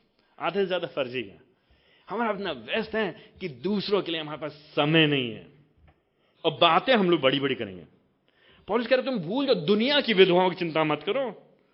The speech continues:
भूल जाओ।" तो हम ये नहीं कह रहे कि तुम दुनिया को बदल दो, भारत को बदलने की चिंता मत करो, एक विरासत छोड़ के मत जाओ, भूल जाओ विरासत की। एक नाम की चिंता मत करो, चिंता करो अभी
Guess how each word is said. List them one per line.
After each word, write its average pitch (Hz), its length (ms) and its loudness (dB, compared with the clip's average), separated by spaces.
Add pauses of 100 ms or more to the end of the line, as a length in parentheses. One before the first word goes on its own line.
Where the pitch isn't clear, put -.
भूल 226 260 2
जाओ।" 180 140 4
तो 170 80 -6
हम 185 200 -2
ये 247 100 4
नहीं 240 120 2
कह 190 120 2
रहे 208 100 0
कि 202 80 -4
तुम 185 200 -6
दुनिया 175 320 0
को 151 100 -4
बदल 143 180 -2
दो, 120 240 -8 (260)
भारत 180 420 2
को 214 60 0
बदलने 185 260 0
की - 80 -8
चिंता 165 220 -4
मत 175 220 -6
करो, 220 120 4
एक 208 120 2
विरासत 175 560 0
छोड़ 208 200 0
के 185 80 -4
मत 185 160 -2
जाओ, 147 140 0
भूल 175 360 -2
जाओ 165 120 4
विरासत 131 420 -2
की। 101 180 -18 (560)
एक 190 120 4
नाम 196 340 4
की 180 100 -4
चिंता 170 220 0
मत 165 140 -2
करो, 151 240 -2 (200)
चिंता 226 280 2
करो 240 160 4
अभी 175 920 4